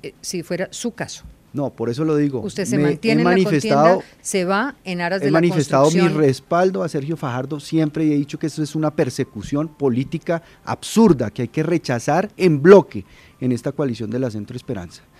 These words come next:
Speaker 2: porque hay que sacarle del bolsillo al presidente de la República todos los organismos de control que hoy están en su bolsillo.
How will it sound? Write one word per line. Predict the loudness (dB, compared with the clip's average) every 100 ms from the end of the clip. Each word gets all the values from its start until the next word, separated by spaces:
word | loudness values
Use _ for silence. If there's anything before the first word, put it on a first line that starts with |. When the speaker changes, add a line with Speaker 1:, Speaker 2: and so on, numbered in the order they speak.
| _ -20 -20 _
Speaker 2:
porque | -4 -2 0 0
hay | -2 -2
que | 0
sacarle | 0 2 0 0 -6 -12 _ _ _ _ -4
del | -2
bolsillo | -2 0 0 2 0
al |
presidente | 0 -2 -4 -2
de | -2
la |
República | -2 -4 -6 -6 -6 -4
todos | -2 -2
los | -2
organismos | -4 -4 -6 -6 -6
de | -6
control | -8 -8 -8 -6
que | -8
hoy | -8
están | -8 -10 -8
en | -6 -6
su | -4 -6
bolsillo. | -6 -6 -10 -12